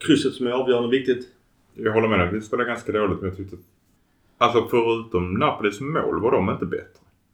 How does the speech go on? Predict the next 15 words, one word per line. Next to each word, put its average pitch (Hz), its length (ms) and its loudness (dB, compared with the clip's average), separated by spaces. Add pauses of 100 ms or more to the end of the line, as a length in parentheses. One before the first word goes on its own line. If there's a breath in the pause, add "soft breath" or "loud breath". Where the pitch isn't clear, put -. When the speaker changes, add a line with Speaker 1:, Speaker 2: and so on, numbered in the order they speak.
(280)
Speaker 2:
Tyckte 175 200 -2
ni 208 100 -2
det? - 180 -4 (160)
Alltså, 147 320 -4 (640)
jag - 180 -2
tyckte 131 200 2
det 127 60 4
var 131 100 2
en 131 60 -2
ganska 160 220 0
jämn 147 420 2
match. 123 260 0 (920)
Speaker 1:
Elmas 135 360 6
nickmål 131 460 6
i, 127 280 6